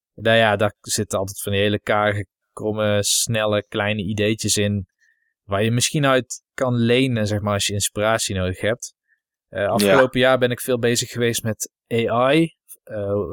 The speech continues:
Speaker 1: Watson, eh, van I B M, eh, with A I, eh, Chatfuel, dat is een Facebook chatbot met artificial intelligence om dialogen in games mee te verrijken.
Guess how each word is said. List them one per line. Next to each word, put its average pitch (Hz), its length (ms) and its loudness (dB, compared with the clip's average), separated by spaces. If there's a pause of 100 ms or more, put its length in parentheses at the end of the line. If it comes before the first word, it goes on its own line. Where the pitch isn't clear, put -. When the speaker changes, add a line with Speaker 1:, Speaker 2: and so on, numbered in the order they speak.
Speaker 1:
Watson, 113 720 -2
eh, 104 140 -2
van 98 360 -6
I 110 80 0
B 104 60 -10
M, 110 400 0 (500)
eh, 95 320 -6
with 120 260 -2
A 113 500 0
I, 113 200 0
eh, 90 260 -6
Chatfuel, 117 680 -2
dat 95 120 -4
is 92 80 -10
een 95 120 -4
Facebook 110 580 -2 (160)
chatbot 117 720 -2
met 98 360 -8
artificial 110 540 -6
intelligence 113 760 -2
om 104 360 -4 (560)
dialogen 113 640 0
in 127 220 -4
games 135 280 -2
mee 139 200 -2
te 135 140 -4
verrijken. 131 640 -2